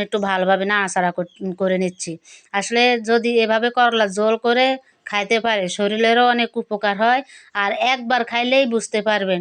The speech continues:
করলা তিত-, মানে ভাজি করলে যেরকম একটু হালকা তিতা লাগে,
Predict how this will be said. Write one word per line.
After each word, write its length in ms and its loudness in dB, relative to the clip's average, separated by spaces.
করলা 380 2
তিত-, 220 -6
মানে 140 0
ভাজি 320 -4
করলে 300 0
যেরকম 320 2
একটু 200 -2
হালকা 320 -2
তিতা 200 -2
লাগে, 260 0